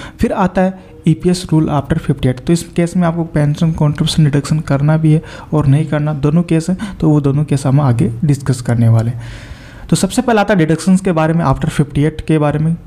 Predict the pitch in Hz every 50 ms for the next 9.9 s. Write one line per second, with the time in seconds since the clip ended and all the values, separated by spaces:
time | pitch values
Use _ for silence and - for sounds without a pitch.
0 | - - - - 147 - 170 - - 208 190 208 190 180 180 185 180 180 185 180
1 | 160 151 147 151 156 156 143 135 139 135 151 160 160 - - - - - - -
2 | - - - - - - - - - - 170 170 165 165 - 214 208 196 - 170
3 | 165 160 - 175 165 165 - 180 180 170 160 147 156 160 - - - 170 160 175
4 | 170 170 - - 143 156 156 - - 170 160 175 185 180 165 175 - 147 151 160
5 | 156 - - 143 147 156 151 - - - - 147 - - 151 147 - - 147 139
6 | 139 143 139 139 - - 151 139 131 135 - - - - - - - - - 147
7 | 147 170 214 - - - - - - - - 147 139 143 143 160 202 - - -
8 | - - - - 147 127 117 117 117 117 - - - - - - - 143 160 185
9 | 214 233 - - - - - - - - - - - - 175 170 190 214